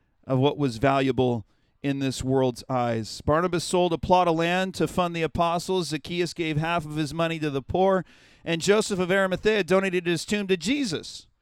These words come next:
although in the end, Jesus did give it back very quickly in, in, you know, clean, swept condition, except he did leave some clothes behind.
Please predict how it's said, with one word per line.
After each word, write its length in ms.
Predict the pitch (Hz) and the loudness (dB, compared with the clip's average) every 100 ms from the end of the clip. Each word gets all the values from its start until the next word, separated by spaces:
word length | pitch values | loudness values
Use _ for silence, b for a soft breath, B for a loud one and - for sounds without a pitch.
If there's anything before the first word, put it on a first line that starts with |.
| _ _ _ _ | _ _ _ _
although 400 | 165 180 208 226 | 2 6 6 6
in 80 | 208 | 2
the 140 | 196 214 | 2 2
end, 260 | 220 175 | 2 0
Jesus 380 | 139 175 151 156 | -4 -4 -2 -2
did 200 | 165 160 | 0 0
give 140 | 160 | 0
it 120 | 156 143 | 0 2
back 260 | 151 147 | 2 2
very 300 | 131 143 143 | 0 0 0
quickly 420 | - 131 - - - _ _ _ _ _ _ _ _ _ _ _ _ _ _ - | 0 -2 -4 -14 -16 _ _ _ _ _ _ _ _ _ _ _ _ _ _ -8
in, 260 | 139 139 | -4 -4
in, 180 | 143 147 | -2 -2
you 60 | 147 | 2
know, 280 | 139 127 123 139 - | 2 0 -4 -16 -8
clean, 420 | 170 190 185 170 | -2 -2 -2 -2
swept 420 | - 170 170 - | -2 0 0 -2
condition, 640 | 160 143 139 - 120 110 | -4 0 0 0 -6 -8
except 340 | 113 - 160 143 | -10 -2 -2 0
he 60 | |
did 160 | 135 170 | 0 0
leave 220 | 170 170 | 2 0
some 160 | - 143 | -4 -4
clothes 340 | 147 160 131 | 0 2 0
behind. 540 | 117 113 113 110 - | -4 -6 -8 -12 -18